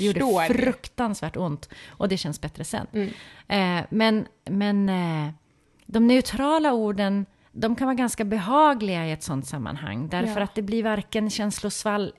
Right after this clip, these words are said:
Speaker 1: ändra väg. Man, man när inte energin.
Speaker 2: Nej.
Speaker 1: Och de är jättesvåra att hitta i stunden.
Speaker 2: Ja.
Speaker 1: Så det är skönt att om man till exempel, som jag har varit, det var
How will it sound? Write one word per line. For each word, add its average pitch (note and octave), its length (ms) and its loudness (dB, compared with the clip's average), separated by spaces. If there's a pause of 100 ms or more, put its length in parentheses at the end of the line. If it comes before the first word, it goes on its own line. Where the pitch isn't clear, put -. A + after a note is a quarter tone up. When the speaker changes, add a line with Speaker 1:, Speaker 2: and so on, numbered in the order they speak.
(100)
Speaker 1:
ändra G3+ 580 2
väg. F3+ 260 -2
Man, F#3+ 240 -2
man A3 220 0
när A#3 380 2
inte F3+ 340 -2
energin. F#3+ 680 -2
Speaker 2:
Nej. G3+ 340 0 (680)
Speaker 1:
Och A3 120 0
de A#3 180 2
är A#3+ 40 4
jättesvåra A#3 920 0
att F#3+ 100 -6
hitta A3 380 -4
i G3+ 80 0
stunden. G#3 520 0
Speaker 2:
Ja. - 40 -4
Speaker 1:
Så - 120 -6
det A3+ 80 -2
är A3+ 40 -2
skönt C#4 400 0
att G#3 140 -2
om A3+ 120 0
man A3 120 0
till G#3 120 -6
exempel, F3 440 -4
som F3 180 -4
jag D#3+ 100 -2
har D#3 100 -4
varit, A2 280 -2 (340)
det G3 100 -4
var G3 120 2